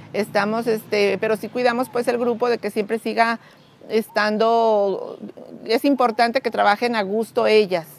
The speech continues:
y los caballos. Entonces también José Eduardo, mi hijo, que es el encargado, está muy al pendiente de que, de que eso suceda, porque yo, yo creo que es muy primordial el que el equipo esté, esté muy, muy coordinado emotivamente, familiarmente,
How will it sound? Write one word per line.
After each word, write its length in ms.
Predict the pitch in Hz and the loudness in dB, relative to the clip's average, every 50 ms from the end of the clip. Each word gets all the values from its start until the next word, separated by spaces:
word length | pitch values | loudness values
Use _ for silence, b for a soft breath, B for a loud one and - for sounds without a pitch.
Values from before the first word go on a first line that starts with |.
| - - - | -20 -14 -6
y 120 | - 226 | -2 2
los 200 | 220 214 196 - | 2 2 2 0
caballos. 600 | - - 175 151 160 175 180 196 196 151 135 - - | 0 0 0 2 4 4 4 4 2 -2 -8 -14 -16
Entonces 320 | - 165 - 185 214 226 226 | -16 -14 -12 -12 -12 -10 -6
también 300 | - 214 208 208 214 214 | -6 -6 -6 -6 -8 -6
José 240 | - 240 202 - 208 | -6 -8 -6 -4 -4
Eduardo, 360 | 202 196 196 196 185 185 214 | -2 0 0 -2 -2 -2 -6
mi 100 | 214 214 | -6 -6
hijo, 200 | 202 214 214 196 - | -6 -6 -8 -8 -8
que 200 | 202 185 180 180 | -6 -6 -6 -6
es 100 | 180 - | -6 -6
el 200 | 202 202 196 185 | -4 -4 -4 -6
encargado, 600 | 185 185 - - - 196 196 214 214 208 202 220 - B B B B B B B B B | -6 -6 -6 -6 -4 -2 2 2 4 4 2 0 -6 B B B B B B B B B
está 340 | - 196 190 202 - 208 196 | -4 -4 -4 -2 -2 -2 -2
muy 140 | 202 202 214 | 0 0 0
al 100 | 220 214 | 0 0
pendiente 480 | 220 226 220 208 208 202 190 190 214 226 | 0 -2 -2 -2 -4 -4 -4 -4 -4 -2
de 120 | 226 208 | -2 -4
que, 320 | 196 - 185 175 165 - - - | -6 -6 -6 -6 -6 -6 -8 -6
de 180 | 190 180 180 | -4 -4 -4
que 180 | 175 - 190 190 | -2 0 -2 -2
eso 200 | 185 - 226 233 | -2 -2 -4 -6
suceda, 400 | - 233 202 - 214 208 220 220 | -6 -6 -4 -2 0 2 2 2
porque 380 | - 196 180 175 - 180 180 180 | 0 -2 -8 -8 -6 -6 -6 -4
yo, 120 | 196 - - | -4 -6 -6
yo 240 | 208 202 196 240 247 | -6 -4 -4 -4 -2
creo 140 | 294 269 | -2 -2
que 80 | 269 294 | -2 -2
es 40 | 254 | 0
muy 160 | 240 240 247 | 0 0 -2
primordial 640 | 247 254 262 240 220 208 190 185 185 - - 160 160 - | -2 -2 -2 -2 -2 -4 -4 -6 -6 -6 -6 -6 -6 -8
el 140 | - 175 175 | -8 -8 -8
que 220 | - 185 175 175 170 | -8 -6 -6 -4 -4
el 80 | 165 165 | -4 -6
equipo 560 | 165 - - 185 - - 220 220 214 208 - - | -6 -8 -12 -10 -6 -2 0 0 0 0 -2 -4
esté, 760 | 180 175 - - 180 180 185 190 196 202 196 185 160 147 - _ _ _ b b b b b b b b b b b b b - | -10 -10 -8 -6 -6 -4 -4 -2 -2 -4 -4 -4 -6 -8 -12 _ _ _ b b b b b b b b b b b b b -8
esté 580 | - 190 202 - - - 202 208 214 226 226 233 | -6 -6 -6 -6 -6 -4 -2 -2 0 0 -2 -2
muy, 480 | 220 208 220 220 240 254 269 277 285 277 | -2 -2 -2 0 4 4 4 6 4 4
muy 180 | 269 269 269 | 2 2 2
coordinado 800 | 254 277 269 262 247 240 233 226 226 226 233 254 269 285 262 - - | 2 2 2 2 2 0 0 2 2 2 2 2 2 0 -2 -4 -6
emotivamente, 1160 | 220 208 202 202 190 - 220 214 220 226 233 233 226 226 226 233 226 - 247 247 254 247 247 254 | -6 -4 -4 -4 -4 -2 0 0 0 0 0 -2 -2 0 -2 -2 0 0 2 2 2 2 0 -2
familiarmente, 1120 | - 202 196 190 190 185 190 190 185 196 202 202 208 214 214 208 - - 226 226 214 | -4 -4 -4 -4 -2 0 0 0 0 -2 -4 -4 -4 -4 -4 -4 -2 -2 0 0 -2